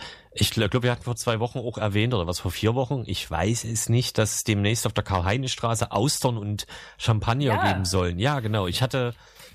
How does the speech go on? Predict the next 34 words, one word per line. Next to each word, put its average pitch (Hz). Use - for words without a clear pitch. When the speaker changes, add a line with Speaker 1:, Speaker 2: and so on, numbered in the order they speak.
Speaker 1:
fällt 123
mir 139
jetzt 120
grad 117
wieder 110
ein, 135
äh, -
und 135
ich 110
war 110
noch 135
gar 123
nicht 127
gucken, 101
ob, 90
äh, 95
ob 110
die 104
das 98
jetzt -
mal 104
geschafft 98
haben 107
und 98
was -
da 98
für -
Preise 107
aufgerufen 85
werden. 78
Das, -
es -
bleibt 113
spannend. -